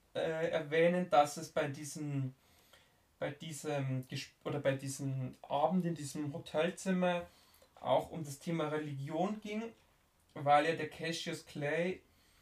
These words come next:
wie er sich ja dann umbenannt hat in Muhammad Ali, ja auch zum Islam konvertiert ist und der Malcolm X ja in dieser Religion oder bei, bei den, ähm,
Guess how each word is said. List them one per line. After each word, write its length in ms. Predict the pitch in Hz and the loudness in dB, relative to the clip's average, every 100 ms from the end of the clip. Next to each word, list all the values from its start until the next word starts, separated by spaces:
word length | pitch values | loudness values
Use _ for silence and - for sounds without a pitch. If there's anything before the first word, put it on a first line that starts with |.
| - _ _ _ _ | -20 _ _ _ _
wie 300 | 151 147 175 | -8 -2 0
er 40 | |
sich 260 | 170 175 170 | 0 -4 2
ja 200 | 175 160 | 4 4
dann 200 | 151 135 | 2 0
umbenannt 540 | 175 190 185 170 175 | 2 2 4 2 2
hat 160 | 170 160 | -2 -4
in 140 | 156 | -4
Muhammad 500 | 160 170 160 147 135 | -2 -2 -2 -2 -2
Ali, 500 | - 147 185 196 202 - _ - _ - | 2 2 4 2 -2 -8 _ -20 _ -4
ja 220 | 135 131 | 2 4
auch 120 | - | 2
zum 160 | - 147 | -2 -6
Islam 480 | 143 143 143 147 185 | -6 0 2 2 0
konvertiert 640 | 185 185 190 - 185 196 | 0 0 -2 -4 -4 -2
ist 340 | 185 185 - - | -2 -4 -6 -8
und 340 | 139 139 139 | -4 -4 -4
der 80 | 143 | -4
Malcolm 480 | 139 147 170 175 - | 0 0 -2 -8 -10
X 280 | - - | -12 -10
ja 400 | 170 151 147 147 151 _ _ _ _ _ _ _ _ _ - | -2 2 4 2 -2 _ _ _ _ _ _ _ _ _ -6
in 500 | 147 147 151 151 135 - | -2 -2 -4 -6 -10 -10
dieser 460 | 165 165 170 160 | -8 0 2 4
Religion 540 | 156 165 - 170 156 170 | 2 -2 -4 -2 -2 -2
oder 180 | 165 | -2
bei, 260 | 156 147 143 | -2 -2 -2
bei 140 | 143 147 | -2 -4
den, 460 | 143 143 143 139 - | -4 -4 -4 -6 -4
ähm, 420 | 139 139 151 165 | -4 -2 -6 -10